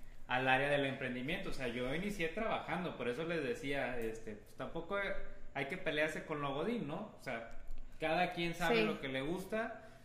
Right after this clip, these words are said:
Speaker 1: Yo en ese tiempo, pues, descubrí que, pues, sí, lo mío era como que la parte emprendedora, pero después de haber trabajado. Y, pues, sí,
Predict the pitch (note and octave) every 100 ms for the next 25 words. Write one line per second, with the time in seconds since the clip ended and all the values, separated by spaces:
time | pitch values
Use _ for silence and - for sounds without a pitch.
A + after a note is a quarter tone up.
0 | - A#2+ D3 D#3 D#3+ E3 D3 C#3+ C#3 E3
1 | D#3+ - B2 B2 A#2 - A2+ A#2+ C3+ C#3
2 | - C#3 B2 A2+ G#2 G2+ - - - G#2
3 | C3+ C3+ A#2 A#2+ C3 C#3 C3 A2+ - G#2+
4 | G#2 G2+ B2+ - - B2 A2+ C3+ - A2
5 | G#2 B2 B2 C3+ C3 - C3+ A2+ - B2
6 | D3 G#3+ - - - - - - - -
7 | B2+ - B2+ F3+ A3